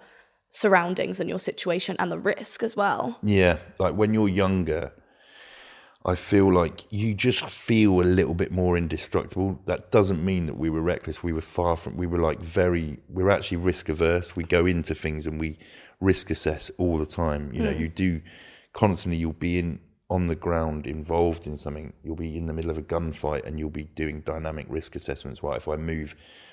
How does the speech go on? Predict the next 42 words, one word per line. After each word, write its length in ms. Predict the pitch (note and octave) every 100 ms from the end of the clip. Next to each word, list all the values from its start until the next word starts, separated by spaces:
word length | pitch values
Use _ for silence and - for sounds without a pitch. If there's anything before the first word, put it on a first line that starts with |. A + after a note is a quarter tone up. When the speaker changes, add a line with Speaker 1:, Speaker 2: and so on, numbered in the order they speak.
| _
Speaker 2:
from 220 | - D#2
where 220 | F2 E2+
I 140 | D#2+ D#2
am 160 | D2+
now 220 | D#2+ D#2+ D#2
to 140 | -
where 180 | E2 D#2+
I 60 | D#2
want 300 | F2 F2 -
to 80 |
be, 340 | D2 D2 D2 D2 - - _ -
is 180 | F2 -
that 160 | E2+
a 60 | E2
good 200 | D#2+ D#2+
move? 240 | E2 D#2+
Is 140 | D#2 D#2
that 180 | F2 -
route 240 | F2 D#2+ -
safe, 340 | - E2 C#2+
or 120 | D#2
is 100 | D#2
there 140 | D#2+ D#2
a 60 |
better 260 | D2 D#2 D2
way 220 | D2+ D2+
of 120 | D#2
doing 240 | E2+ D#2+ C#2
it? 80 |
You're 180 | C#2+ D#2+
always 220 | E2+ D#2
looking 260 | E2+ D#2+ D2+
at 120 | C2+
that. 320 | E2 D2 - - - - - - -
But 140 | - F2
you're 140 | G#2
just 300 | F#2+ G#2+ -
probably 680 | - G#2 G2+ F2+ F2 E2+ E2 - -
a 80 |
little 400 | F#2+ F#2 F#2+ -
bit 240 | E2+ F2+ -
more, 640 | F2 F2+ F2 E2+ D#2+ D2+